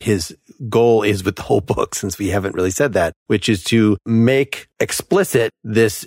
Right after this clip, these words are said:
environment in which we are swimming. It's sort of a Heideggerian thing. We're thinking, we've already been affected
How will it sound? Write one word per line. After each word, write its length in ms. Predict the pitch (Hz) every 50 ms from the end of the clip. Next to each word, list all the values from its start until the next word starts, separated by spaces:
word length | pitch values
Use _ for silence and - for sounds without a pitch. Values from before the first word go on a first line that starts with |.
| -
environment 800 | - 117 113 107 95 120 123 131 127 120 117 113 107 104 98 - - _
in 180 | - 113 107 98
which 220 | 101 110 - -
we 180 | 101 107 104 101
are 120 | 98 95
swimming. 500 | - - - 113 101 92 78 71 - - - _ _ _ _ _ _ _ _ _ _ _ _ -
It's 160 | 101 - -
sort 160 | 120 113 104
of 60 | 104
a 60 | 101
Heideggerian 840 | 87 78 117 117 104 101 90 104 101 104 101 98 95 92 87 87 85 80
thing. 420 | - 92 87 82 82 85 85 82 - - _ _ -
We're 80 | 101
thinking, 420 | - - - 165 180 - 165 139 120
we've 180 | 120 123 107 135
already 220 | 139 170 175 165
been 160 | 139 156 147
affected 600 | 135 120 - 143 135 - - 117 104 92 98 87